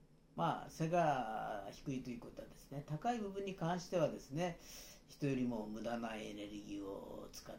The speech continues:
たりします。えー、届かないので、踏み台を持ってきたりですね、えー、無理に背伸びしたり、ジャンプしたりするわけでありますから、ま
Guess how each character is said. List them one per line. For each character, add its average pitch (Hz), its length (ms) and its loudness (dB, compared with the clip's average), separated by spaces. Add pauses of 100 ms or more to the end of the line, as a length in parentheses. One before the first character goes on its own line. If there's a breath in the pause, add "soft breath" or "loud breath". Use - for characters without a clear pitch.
た - 80 -8
り - 180 -10
し - 160 -14
ま - 120 -14
す。 - 200 -18 (120)
え - 460 -14
ー、 - 40 -14
届 123 220 -2
か 120 100 -2
な 113 160 -4
い 110 60 -6
の 104 120 -6
で、 104 580 -2 (100)
踏 120 60 -2
み 113 80 -2
台 104 180 0
を 101 60 -2
持 98 120 -6
っ - 20 -10
て - 240 -12
き - 140 -12
た 120 160 -6
り 123 140 -6
で - 120 -6
す - 140 -10
ね、 165 320 0 (500 loud breath)
え - 640 -8 (140)
ー、 - 40 -10
無 117 60 -4
理 123 140 0
に 117 60 -2
背 110 180 -6
伸 110 140 -4
び 104 60 -10
し - 100 -10
た 113 140 -6
り、 107 360 -6
ジ - 80 -8
ャ - 80 -6
ン 104 60 -8
プ - 120 -14
し - 100 -14
た - 100 -8
り - 200 -8
す - 180 -10
る 107 160 -4
わ - 160 0
け - 100 -8
で 101 220 -4
あ - 40 -2
り - 80 -6
ま - 120 -6
す - 120 -12
か 117 120 -6
ら、 123 300 0 (400 loud breath)
ま 107 560 -6